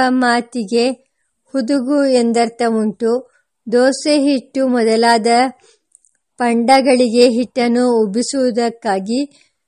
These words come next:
ಒಂದು ಉಪ್ಪಿನ ಸಂಬಂಧದ ಪುಡಿಯನ್ನು ಹಾಕುತ್ತಾರೆ, ಅದಕ್ಕೆ ಈಸ್ಟ್ ಎಂದು ಹೆಸರುಂಟು. ಹೀಗೆ ನಾನು ತರ್ಕ ಮಾಡಿಕೊಂಡು ಆತನನ್ನು ಕೇಳಿದೆ,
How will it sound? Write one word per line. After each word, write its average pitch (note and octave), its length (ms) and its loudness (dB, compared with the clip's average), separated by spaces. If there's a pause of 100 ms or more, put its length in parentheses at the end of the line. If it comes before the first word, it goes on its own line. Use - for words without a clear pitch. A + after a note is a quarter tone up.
(180)
ಒಂದು B3 500 2
ಉಪ್ಪಿನ C#4+ 340 -2 (160)
ಸಂಬಂಧದ B3 640 0 (100)
ಪುಡಿಯನ್ನು A#3 560 -2
ಹಾಕುತ್ತಾರೆ, G#3+ 600 -2
ಅದಕ್ಕೆ A#3 440 -4
ಈಸ್ಟ್ B3 400 -4
ಎಂದು A#3+ 480 -4
ಹೆಸರುಂಟು. A#3+ 920 -6 (480)
ಹೀಗೆ D4 220 -2
ನಾನು C#4 340 -2
ತರ್ಕ B3 280 -6
ಮಾಡಿಕೊಂಡು A3+ 640 -4
ಆತನನ್ನು A#3 580 -4
ಕೇಳಿದೆ, G3+ 500 -8